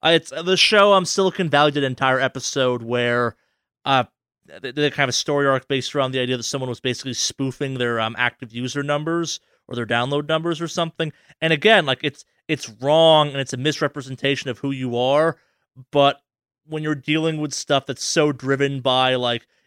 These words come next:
it's not the quality of what you're doing or the frequency or all that jazz, it's literally just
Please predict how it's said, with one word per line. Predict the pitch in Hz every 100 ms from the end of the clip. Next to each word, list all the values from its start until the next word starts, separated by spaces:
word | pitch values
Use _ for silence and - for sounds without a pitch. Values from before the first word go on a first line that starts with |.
| _
it's | 139
not | 156 143
the | 131
quality | - - 139 147 147 143
of | 135
what | 127 131
you're | 135
doing | 120 131 135 131
or | 127
the | 110
frequency | - 147 135 143 127 -
or | 127
all | 120
that | 120 120
jazz, | - 127 117
it's | - -
literally | 113 143 143 135
just | 127 - 127 117 -